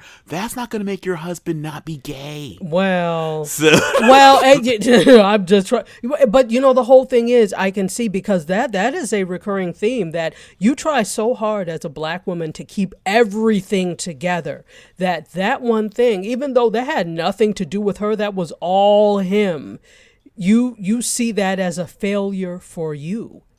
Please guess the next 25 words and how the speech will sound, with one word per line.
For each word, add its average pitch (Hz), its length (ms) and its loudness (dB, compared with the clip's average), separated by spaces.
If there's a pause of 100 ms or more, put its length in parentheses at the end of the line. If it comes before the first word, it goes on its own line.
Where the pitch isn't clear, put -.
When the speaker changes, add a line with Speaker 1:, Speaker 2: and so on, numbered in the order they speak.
Speaker 2:
You 170 180 -10
know, 180 240 -4
you 185 140 -8
see 214 200 -10
that 170 160 -2
Speaker 1:
Yeah, 107 180 -2
Speaker 2:
as, 85 60 -6
Speaker 1:
that 101 140 -4
was, 120 160 -8
that - 80 -14
Speaker 2:
"I 220 280 0
Speaker 1:
was 220 100 0
Speaker 2:
couldn't," 196 200 -6
Speaker 1:
interesting. - 440 -14 (400)
Speaker 2:
and 247 120 6
she 311 140 0
said 370 220 0
that. 202 160 0
She 262 80 -6
was 226 120 -6
like, 208 240 -2
"I 185 240 -4
couldn't, 202 520 -6
you 190 100 -6
know," 156 240 -8